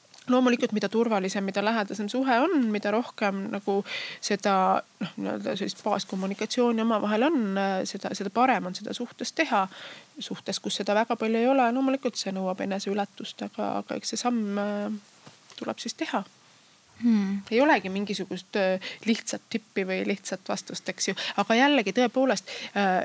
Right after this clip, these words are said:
Speaker 1: leida see aeg, kus mõlemal, äh, või kõikidel partneritel on siis piisavalt aega. Et see, et see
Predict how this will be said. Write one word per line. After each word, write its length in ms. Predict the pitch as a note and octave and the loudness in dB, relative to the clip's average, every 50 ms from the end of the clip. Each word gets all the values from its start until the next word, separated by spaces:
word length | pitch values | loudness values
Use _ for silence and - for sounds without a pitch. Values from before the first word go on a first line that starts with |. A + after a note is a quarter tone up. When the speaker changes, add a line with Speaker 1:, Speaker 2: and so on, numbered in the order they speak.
| - - | -2 0
Speaker 1:
leida 420 | - A3 A#3+ C4+ C#4 C4 A#3 - F#3+ | 4 4 6 6 6 6 4 2 2
see 180 | - A3+ A3 | 2 4 4
aeg, 380 | G#3+ G#3+ A#3+ B3+ B3+ G#3+ F3 - _ - | 6 6 6 6 6 4 2 -2 _ -8
kus 480 | - F#3 F3+ E3+ - - - - - G3 F#3+ F#3 | -6 -2 0 2 2 4 4 2 2 2 0 2
mõlemal, 680 | F#3+ G3+ A3+ B3+ C4+ A#3+ G3 F3 E3+ E3+ F3 E3+ F3 E3+ - _ _ _ - - | 2 4 6 6 6 4 4 0 -2 -2 0 0 -2 -4 -6 _ _ _ -6 -4
äh, 220 | G3 F3+ F3 E3+ - - _ - _ - | -4 -2 -2 -4 -6 -8 _ -20 _ -10
või 180 | - F3 F3 | -6 -6 -4
kõikidel 460 | E3+ - F#3+ G3 - G#3+ - F3+ E3+ - | -4 -2 -2 -2 -2 -4 -4 -4 0 2
partneritel 720 | G#3+ D4 - - - A3+ G#3+ G#3 G3+ - - G#3 G3 - - | 4 2 2 2 0 0 0 0 -2 -2 -2 -2 -2 0 0
on 180 | A#3 C4+ C#4 C4+ | 2 2 4 4
siis 200 | A#3 - G3 F#3 - | 2 0 -4 -6 -2
piisavalt 480 | - C4 C4 B3+ - G#3 F#3+ F#3 F#3+ - | 0 0 0 2 0 -2 -4 -4 -2 0
aega. 440 | B3+ D4+ D#4+ C4+ F3+ D#3+ E3+ - - - - - - - - - - | 2 4 4 4 2 2 -2 -4 -8 -6 -6 -6 -6 -6 -6 -4 -4
Et 120 | - F3+ | -2 0
see, 180 | - - G#3 F#3 - - | 2 4 4 4 4 2
et 100 | G3 - | 2 2
see 300 | - A3 G#3 G#3 G3+ | 4 4 6 6 6